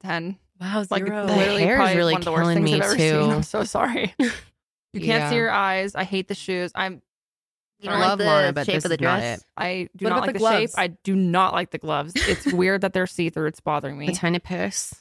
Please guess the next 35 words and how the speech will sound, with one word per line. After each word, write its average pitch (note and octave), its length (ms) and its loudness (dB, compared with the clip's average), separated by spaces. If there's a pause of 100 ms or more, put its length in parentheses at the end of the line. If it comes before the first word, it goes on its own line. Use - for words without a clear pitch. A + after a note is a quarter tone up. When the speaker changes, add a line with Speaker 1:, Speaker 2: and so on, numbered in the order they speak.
(160)
Speaker 1:
The - 60 -20
tiny G#3+ 240 -2
Speaker 4:
Penny G#3 180 2
Speaker 1:
purse. G3+ 260 -2 (440)
Speaker 4:
purse? F#3 100 0
Oh, B3 40 6
I C4 100 4
couldn't C#4 140 0
even D#4 140 4
see C4 220 -6
the A#3+ 100 0
purse. - 560 -14
Speaker 1:
I F3+ 80 2
don't F#3 120 2
like E3+ 120 0
Speaker 2:
Sorry. - 140 0
Speaker 1:
it. - 180 -6
Zero E3 300 -2
out F3 100 2
of A3+ 80 -2
ten E3+ 220 -4
dois. D3+ 260 0
Speaker 3:
Yeah. D#3 400 0
Speaker 1:
Sorry, F3+ 220 -2
Speaker 3:
It F3 60 -2
Speaker 1:
Lana. F3 260 -4
Speaker 3:
just D4 240 0
reminds A3+ 340 2
me A3+ 80 4
of G#3 60 0
something G#3 160 4
you'd F3 160 2
get D3+ 120 2
at C#3 160 -2
Dillard's A#2+ 720 -4